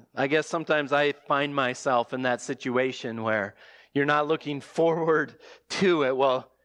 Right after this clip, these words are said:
if you would have been with Jesus this day, this would have been one of those days, 'cause here's what it says. While Jesus was speaking, a Pharisee asked him to dine with him. So he went in and reclined at table. So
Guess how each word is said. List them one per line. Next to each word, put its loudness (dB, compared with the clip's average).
if -4
you 2
would 4
have -2
been 0
with -4
Jesus 0
this -2
day, 0
this 0
would 0
have 0
been 0
one 0
of -2
those 0
days, 0
'cause -8
here's 0
what 2
it -4
says. -2
While 4
Jesus -4
was 0
speaking, -2
a 2
Pharisee 0
asked 0
him -4
to -2
dine -2
with -6
him. -10
So 0
he 0
went 0
in 0
and -2
reclined -2
at -2
table. -2
So -4